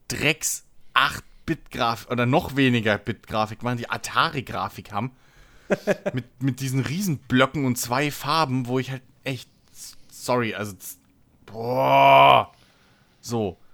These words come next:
Speaker 1: Ähm, deswegen, ich kann da kein einzelnes rauspicken. Von den großen, okay, da, ja, da ist es ein Kopf, ja, wohl objektiv ist es halt wirklich Command and Conquer.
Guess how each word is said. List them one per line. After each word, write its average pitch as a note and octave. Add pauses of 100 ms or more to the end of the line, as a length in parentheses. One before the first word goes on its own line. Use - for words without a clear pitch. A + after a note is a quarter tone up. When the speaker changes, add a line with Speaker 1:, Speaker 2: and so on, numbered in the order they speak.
(460)
Speaker 1:
Ähm, A#2+ (680)
deswegen, A#2+
ich B2
kann A#2
da A#2
kein G#2
einzelnes A2
rauspicken. G#2 (200)
Von C#3
den C3
großen, D#3
okay, B2+
da, A2 (100)
ja, G#2 (920)
da A#2
ist A#2
es A#2
ein A#2+
Kopf, A#2+ (300)
ja, G#2+
wohl G#2+
objektiv C3+
ist A#2+
es A2+
halt G#2
wirklich A2+
Command G#2
and F#2+
Conquer. A2+